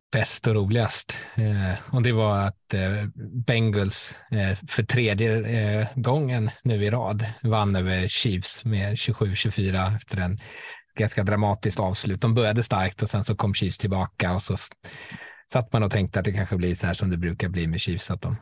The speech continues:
eh, man kan aldrig räkna bort dem och så spöar de på alla. Eh, men Bengals började jättebra och den offensiva linjen, det är mest det som jag tycker är så här värt att ta från den här matchen, att den som, den offensiva linjen som de nu renoverade under uppehållet som såg förskräcklig ut,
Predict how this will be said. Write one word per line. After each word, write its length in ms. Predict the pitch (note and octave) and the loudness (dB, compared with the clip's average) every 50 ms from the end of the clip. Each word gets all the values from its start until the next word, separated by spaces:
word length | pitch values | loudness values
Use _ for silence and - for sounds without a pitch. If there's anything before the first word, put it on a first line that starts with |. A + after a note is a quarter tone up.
| - - _ _ _ _ - | -10 -18 _ _ _ _ -4
eh, 460 | F2 E2 E2 E2+ E2+ E2+ F2+ A2+ A#2 - | -4 -2 -2 -4 -4 -4 -6 -6 -6 -4
man 120 | - G2 F#2 | -4 -2 0
kan 120 | - G#2 | 0 0
aldrig 220 | F#2 F2+ F2 E2+ E2+ | 0 0 0 0 -2
räkna 200 | E2 - - E2+ | -2 -2 -2 -2
bort 240 | E2 E2 - - | -2 -4 -4 -4
dem 100 | - D#2+ | -6 -6
och 80 | D#2+ F#2+ | -6 -6
så 100 | - - | -6 -8
spöar 380 | - - - D#2+ D#2+ D#2+ E2 D#2+ | -8 -6 -4 -4 -2 -2 -2 -2
de 140 | D#2+ F2 | -2 -2
på 160 | - G#2+ F2+ D#2+ | -2 -2 -4 -4
alla. 220 | D#2 D#2 D#2 - - - _ _ - | -2 -4 -4 -6 -8 -12 _ _ -6
Eh, 300 | G2 G2 G2 G#2+ A2+ A#2 - - - | -4 -4 -2 -2 -4 -4 -6 -6 -4
men 140 | - G#2+ G2+ | -2 0 2
Bengals 280 | A#2 C3+ C#3+ C#3 B2 | 2 4 4 2 2
började 180 | - A#2+ G#2 G#2 | 2 0 2 2
jättebra 500 | G#2 A2 - - _ _ - A2+ B2 A#2+ | 0 0 -2 -4 _ _ -2 0 0 0
och 340 | A2 A2 A2 G#2+ G#2+ G#2 G2+ | 0 0 0 0 0 0 0
den 160 | G2 A2 G#2+ | 0 0 2
offensiva 500 | G#2+ G#2+ A2 - - A2 - - G2+ G2 | 2 0 0 -2 -2 -2 0 0 0 0
linjen, 540 | G2 G#2 A2 A2+ A2+ G#2+ G#2 G#2 G#2 G2 G2 - - - - - - - - - - - - - | 2 2 2 2 4 4 2 2 2 2 0 -2 -6 -14 -20 -20 -20 -20 -20 -20 -20 -20 -14 -4
det 60 | - A#2 | 0 2
är 20 | |
mest 200 | A2+ A#2 G2 - | 2 2 2 2
det 160 | B2 A#2+ A#2 | 2 2 2
som 160 | A2 - A2+ | 2 2 0
jag 200 | G#2+ F#2+ F#2+ - | 0 0 -2 -2
tycker 280 | - - A2 - - G2+ | -2 -4 -2 -2 0 0
är 100 | G2 G2 | 0 0
så 80 | - - | 0 0
här 60 | F2+ | 0
värt 280 | F#2+ F#2+ F#2 F#2 - | 2 2 0 0 -2
att 60 | - - | -4 -2
ta 140 | - F2+ | -2 -2
från 160 | - - F2+ E2+ | -2 -2 -2 0
den 20 | E2 F2 | 0 0
här 40 | G2 G2 | 0 0
matchen, 260 | - - - F#2 E2+ | -2 -2 -2 -2 -2
att 100 | F2+ - | -2 0
den 220 | - F#2+ F#2+ F#2+ | 0 0 0 0
som, 180 | G2 - F#2 F#2 - _ | -2 -2 -4 -6 -8 _
den 360 | - C#3 A#2 G2+ F#2+ G2 - - - | -6 -2 0 0 0 0 -2 -4 -2
offensiva 420 | - C#3+ - C#3+ A#2 B2 A2+ A2+ | -2 0 2 2 2 4 2 2
linjen 340 | A2 A2 G#2+ G#2+ G#2 G2+ G2+ | 2 2 2 2 2 0 0
som 180 | - A2 G2+ | 0 -2 -2
de 260 | F#2+ G2 F#2+ F#2+ F#2 F#2 | 0 0 0 0 0 2
nu 220 | F#2+ F2+ F#2+ G#2 | 2 0 0 0
renoverade 800 | A2+ A#2 A#2 A2+ G#2+ G#2+ G#2 G#2 A2 G#2+ G2+ G2 F#2 F2+ F2+ F#2 | 2 2 4 4 4 4 2 2 2 2 0 0 0 0 0 0
under 300 | F#2 F2+ F2+ F2+ F2+ F2+ | 0 0 0 0 0 0
uppehållet 600 | F#2 - - - - G#2 G#2+ G#2 G2+ F#2 F2 - | -2 -2 -2 -2 0 0 2 2 2 0 -2 -2
som 160 | - - G2 - | -2 -4 -4 -4
såg 260 | - F#2 E2+ - - | -2 -4 -4 -6 -4
förskräcklig 600 | - - G2+ - - A2+ G#2+ - - - G#2 F#2 | -4 -4 -2 0 -2 -2 -2 -2 -4 -2 -2 -2
ut, 140 | F2+ F#2 | -2 -2